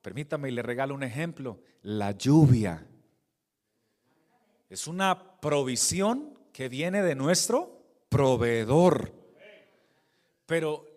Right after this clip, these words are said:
tú no puedes hacer que llu-, que llueva. Ni yo puedo hacer que llueva, porque viene directamente de Él.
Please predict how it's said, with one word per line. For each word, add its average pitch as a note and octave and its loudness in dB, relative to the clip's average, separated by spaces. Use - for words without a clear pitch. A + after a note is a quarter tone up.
tú F3+ -6
no A#3 -2
puedes F3+ -2
hacer C#3 -4
que A#2+ -4
llu-, E3 -6
que A#2+ -8
llueva. B2 -4
Ni D#3 -6
yo F3+ 2
puedo D3 0
hacer B2+ -6
que B2 -8
llueva, F3 -4
porque D#3 -6
viene G3 -4
directamente F#3 -2
de D#3 0
Él. A2+ -4